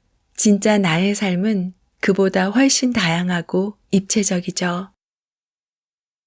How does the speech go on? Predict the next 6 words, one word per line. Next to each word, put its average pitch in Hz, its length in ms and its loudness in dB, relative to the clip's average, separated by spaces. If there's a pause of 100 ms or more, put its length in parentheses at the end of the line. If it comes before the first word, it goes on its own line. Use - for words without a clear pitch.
(120)
에스엔에스를 208 1000 2
인생에서 226 580 4
아주 185 400 0
작은 208 460 -2
부분이라고 185 640 -2
생각하면 202 760 -2